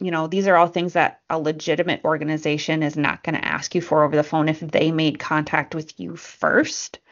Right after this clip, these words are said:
Um, and then also, you know, if the, if the offer seems, like, too good to be true,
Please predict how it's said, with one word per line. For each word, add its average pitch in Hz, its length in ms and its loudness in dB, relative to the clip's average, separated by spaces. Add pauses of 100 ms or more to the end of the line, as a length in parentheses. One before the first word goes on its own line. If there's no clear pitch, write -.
(680)
Um, 160 520 4 (300)
and 202 160 6
then 170 460 2 (1120)
also, 170 640 6
you 175 160 0
know, 156 140 2
if - 120 -4
the, - 260 2
if - 200 -4
the - 80 0
offer 170 320 2
seems, 170 360 -8
like, - 200 -6
too 170 240 -6
good 165 240 0
to - 100 -12
be 147 160 -6
true, 190 640 4